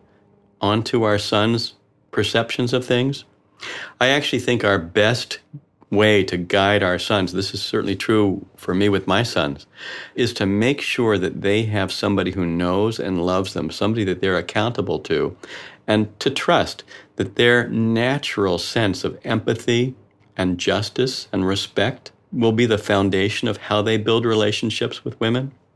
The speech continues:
And, and that certainly, I think, uh, uh, has proven true in my experience.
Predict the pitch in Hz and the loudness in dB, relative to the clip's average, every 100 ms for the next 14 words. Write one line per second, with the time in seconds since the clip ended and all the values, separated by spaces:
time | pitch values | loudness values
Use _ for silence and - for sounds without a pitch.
0 | _ _ _ _ - - - _ 110 98 | _ _ _ _ -20 -20 -20 _ 2 2
1 | 113 131 135 - 143 117 104 90 87 - | 2 2 2 2 2 4 2 2 0 0
2 | 87 87 - - 92 85 85 98 87 87 | -2 -2 -8 -4 0 0 -2 -2 -2 -2
3 | 87 90 98 - - 113 98 90 - 107 | -4 -4 -6 -6 0 2 2 -2 0 2
4 | 90 85 82 78 - 92 87 73 - - | 2 2 -2 -4 -4 0 0 -2 -8 -16